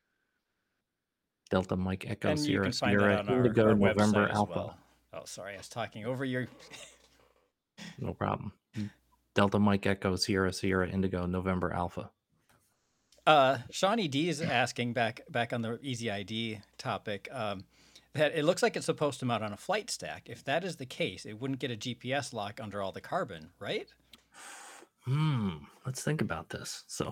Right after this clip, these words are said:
Speaker 1: <laughs> this, my, my favorites are, are these,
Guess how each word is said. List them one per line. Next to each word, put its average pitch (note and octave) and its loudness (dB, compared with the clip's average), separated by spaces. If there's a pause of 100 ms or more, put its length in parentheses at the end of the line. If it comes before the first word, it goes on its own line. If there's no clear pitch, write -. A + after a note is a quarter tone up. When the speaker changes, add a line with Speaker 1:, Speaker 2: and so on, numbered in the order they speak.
Speaker 1:
<laughs> - -20
this, - 8 (380)
my, A2+ 2 (600)
my G#2+ 2
favorites C3 8
are, G2+ 0
are A#2 4
these, A#2 2